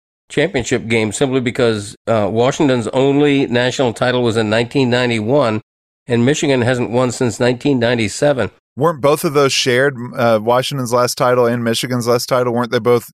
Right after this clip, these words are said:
Speaker 2: joint champions?
Speaker 1: Uh, no. Uh, Washington won in ninety-one. It was actually a split championship with Miami.
Speaker 2: That's
Speaker 1: and
Speaker 2: what I
Speaker 1: Miami,
Speaker 2: thought, yeah.
Speaker 1: Miami was the main winner.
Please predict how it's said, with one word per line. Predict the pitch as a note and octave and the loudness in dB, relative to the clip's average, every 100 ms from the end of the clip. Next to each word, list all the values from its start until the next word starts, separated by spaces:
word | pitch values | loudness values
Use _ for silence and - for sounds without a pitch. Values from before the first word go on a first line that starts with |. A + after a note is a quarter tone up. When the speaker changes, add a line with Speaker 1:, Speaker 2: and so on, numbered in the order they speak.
| _ | _
Speaker 2:
joint | A2+ B2 B2+ B2+ - _ | -6 -2 -2 -4 -10 _
champions? | - C3 B2+ C#3 C#3 B2+ _ _ - | -6 -4 -2 -4 -6 -10 _ _ 0
Speaker 1:
Uh, | C3+ C3 B2+ B2+ B2+ | 2 4 4 4 2
no. | D3 C#3 D3 C#3 A2+ G2+ - - | 2 4 4 4 0 -2 -8 -2
Uh, | B2 A#2 A2 A2+ | 0 2 2 0
Washington | A2+ A#2+ C3 D3+ - D#3+ - D3+ D3 C#3 _ _ _ _ - | 0 0 2 0 2 -2 2 2 2 0 _ _ _ _ -6
won | B2 C3+ C#3+ | 0 2 2
in | B2+ | 2
ninety-one. | B2 C3+ C3 B2+ A#2 C#3 B2 A2 G#2+ - | 2 2 2 0 2 2 2 2 -2 -4
It | C3 | -4
was | B2 A#2+ | -2 0
actually | D3 - D3+ B2+ | 0 0 0 0
a | A2+ | 0
split | - - D3 C#3 _ | -4 -2 -2 -2 _
championship | - D3 C3 B2+ C3+ | -2 -2 0 -2 -2
with | A2+ A2+ | 0 0
Miami. | G#2 A2 A#2+ B2+ F#2+ D2+ | 0 0 2 2 0 -2
Speaker 2:
That's | - G2+ | -2 0
Speaker 1:
and | |
Speaker 2:
what | A2 | 0
I | B2+ | 2
Speaker 1:
Miami, | C3+ A#2+ | 2 0
Speaker 2:
thought, | A2 | 0
yeah. | A#2+ F#2 F2 _ _ - | -2 -2 -6 _ _ -2
Speaker 1:
Miami | A#2 B2+ B2+ | 0 2 2
was | A2 A2 | 0 0
the | A#2 | 0
main | A2 A#2+ A#2 | 0 2 2
winner. | G#2+ G2 F#2+ | 2 0 0